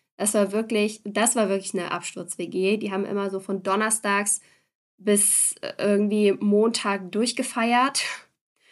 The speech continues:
Und bei denen aus der W G kam immer ganz interessante Gestalten raus. Auf jeden Fall, ähm,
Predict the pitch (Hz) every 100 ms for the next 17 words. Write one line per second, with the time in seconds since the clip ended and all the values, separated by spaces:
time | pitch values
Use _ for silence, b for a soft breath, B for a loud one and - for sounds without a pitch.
0 | b b _ 190 208 214 208 - _ _
1 | _ - 190 170 247 330 247 247 226 208
2 | 202 208 220 240 302 392 _ _ _ -
3 | 214 220 214 202 185 _ _ - 202 214
4 | - 202 190 185 190 185 185 180 180 -
5 | 175 170 185 170 170 190 - b b b
6 | b b b - 208 240 269 285 - 214
7 | 196 196 240 311 _ _ _ _ _ _
8 | _ _ _ - _ - 214 214 214 214
9 | 220 220 220